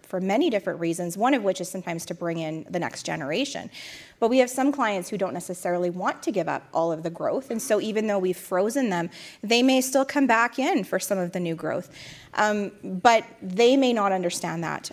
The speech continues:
or they may not understand that their child is coming in for some of the new growth.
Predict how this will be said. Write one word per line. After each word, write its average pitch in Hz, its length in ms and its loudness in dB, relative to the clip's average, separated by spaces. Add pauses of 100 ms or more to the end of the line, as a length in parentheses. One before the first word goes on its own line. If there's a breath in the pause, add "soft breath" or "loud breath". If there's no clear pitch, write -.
or 190 480 6
they 214 200 0
may 220 120 2
not 202 100 0
understand 185 460 -2
that 165 100 -6
their 180 140 -2
child 240 440 2
is 196 120 -2
coming 170 320 -6
in 160 160 -6
for 165 100 -8
some 170 220 -6
of 160 60 -8
the 156 60 -4
new 151 140 -4
growth. 131 380 -6